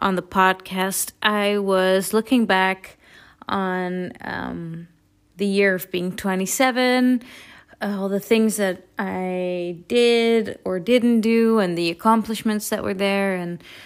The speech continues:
sort of reflecting on the year and also projecting for the next year, and sort of thinking about the big dreams that I had or goals that I wanted to set for the year.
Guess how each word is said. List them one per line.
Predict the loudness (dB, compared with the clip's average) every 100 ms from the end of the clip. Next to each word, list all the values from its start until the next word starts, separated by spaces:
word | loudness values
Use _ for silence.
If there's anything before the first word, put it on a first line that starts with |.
| -20 -20 _
sort | -6 0 4
of | 4 0 -6 -2
reflecting | 0 0 0 0 2 2 4
on | 4
the | 4
year | 4 4 6
and | 4
also | 2 2 -2 0 -2
projecting | -2 -4 -2 -2 -2 -4 -4 -4 -8
for | -6 -2 0 -2 -2 -8 -14
the | -6 -2
next | 0 -2 -2 -2
year, | 0 2 2 0 -6 _ _ _ -10 0
and | 0
sort | 2 0
of | 0
thinking | 0 0 2 0
about | 2 2 2 -4 -6 -4
the |
big | -2 2 2 2
dreams | -2 0 2 0 -2 -8 -4
that | 0 2 0 -2 -6 -8
I | -2 0 0 -2
had | -4 -2 0 0 0
or | -2 -4
goals | -4 -2 0 0 -4
that | -4
I | -2 -2
wanted | -2 -4 -6
to | -6
set | -4 -4 -6
for | -8 -8
the | -6
year. | -4 -4 -4 -8